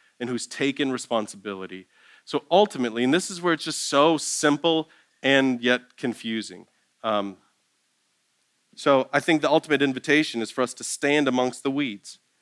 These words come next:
Um, at the cross, we learn God uses ugliness to create beauty. No one, as Jesus was dying, said, "We win!" It, it wasn't the Death Star blowing up, right?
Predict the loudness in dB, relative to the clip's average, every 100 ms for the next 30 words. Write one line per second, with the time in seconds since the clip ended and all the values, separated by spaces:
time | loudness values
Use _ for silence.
0 | _ _ _ _ _ _ _ 0 0 0
1 | -12 _ 0 2 2 4 6 6 6 4
2 | 6 4 6 6 4 -4 -6 0 0 2
3 | 0 0 -4 -10 _ -18 -8 -4 0 -2
4 | -4 -6 -4 -6 -12 _ -4 4 6 8
5 | 8 8 6 4 0 0 0 -2 -2 4
6 | 6 6 4 2 2 8 10 10 10 8
7 | 8 8 8 6 2 -6 _ _ _ _
8 | _ _ _ 0 0 4 6 4 4 2
9 | 4 4 4 4 4 2 2 2 0 0
10 | -4 _ _ _ _ _ _ _ _ _
11 | 0 0